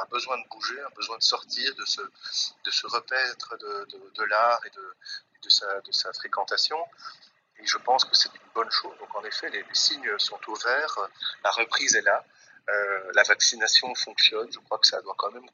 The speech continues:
convaincre les gens de sortir. Après, la grande question est de savoir si, euh, en termes d'acquisition, je crois que les gens sont un peu plus, euh, réfléchissent davantage et sont moins peut-être, euh, compulsifs, euh, dans leur façon de dépenser leur argent, euh, euh,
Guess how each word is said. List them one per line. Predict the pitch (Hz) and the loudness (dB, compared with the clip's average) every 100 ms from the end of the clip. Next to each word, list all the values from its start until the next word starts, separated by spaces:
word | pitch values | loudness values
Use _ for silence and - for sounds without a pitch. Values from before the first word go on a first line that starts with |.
| 107 | -10
convaincre | 107 107 - - | -4 -4 -6 -14
les | |
gens | - | -14
de | 104 | -14
sortir. | - - _ 135 151 _ _ _ _ _ _ | -16 -18 _ -14 -14 _ _ _ _ _ _
Après, | - - 135 | -6 -2 0
la | 107 | 0
grande | 107 - | -2 -10
question | 110 - 131 | -10 -8 -6
est | 127 | 0
de | |
savoir | 120 101 107 135 - | 0 0 -2 0 2
si, | - 117 | 0 -2
euh, | 110 101 98 _ - _ | -6 -6 -8 _ -20 _
en | 107 | -6
termes | - 131 127 | -2 -2 -2
d'acquisition, | 127 - - - - 123 127 131 | -2 -2 0 4 4 2 0 -2
je | - - | -4 -6
crois | - 120 | -10 -8
que | - | -4
les | |
gens | - 127 | -4 -4
sont | - 107 | -4 -6
un | |
peu | - - | -6 -8
plus, | - - | -2 0
euh, | 117 104 - - - _ - | 0 -2 -6 -14 -18 _ -16
réfléchissent | - 127 - - | -10 -2 -2 0
davantage | 120 104 101 95 113 - | -2 -2 -4 -2 -4 -4
et | 101 | -4
sont | - - - | -4 -4 0
moins | 131 135 - | 2 2 -2
peut-être, | - 110 - - | -14 -12 -8 -8
euh, | 107 - - - | -10 -12 -20 -14
compulsifs, | - 113 - 101 - - - 98 | -10 -8 -8 -2 -2 -4 -10 -10
euh, | 95 92 | -14 -12
dans | 95 | -12
leur | 95 - | -12 -10
façon | - - 117 | -6 -6 -8
de | |
dépenser | - - - | -16 -10 -10
leur | 95 90 | -10 -12
argent, | 90 98 104 - | -12 -12 -14 -16
euh, | - _ - - - | -20 _ -18 -16 -14
euh, | 92 90 90 | -12 -10 -12